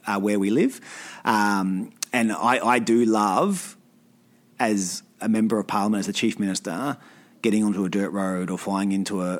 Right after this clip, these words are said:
a small community and sitting down and talking to people there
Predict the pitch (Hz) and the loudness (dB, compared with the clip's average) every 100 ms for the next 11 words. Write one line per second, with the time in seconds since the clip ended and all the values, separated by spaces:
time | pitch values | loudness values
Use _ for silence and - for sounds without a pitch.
0 | - - - 113 98 - 92 90 87 87 | -8 -8 -4 -2 -4 -4 -4 -2 -2 -2
1 | 90 - 101 90 90 87 87 - 90 90 | -4 -4 -4 -4 -6 -6 -8 -10 -10 -10
2 | 90 92 85 87 87 87 87 | -10 -10 -8 -8 -6 -6 -6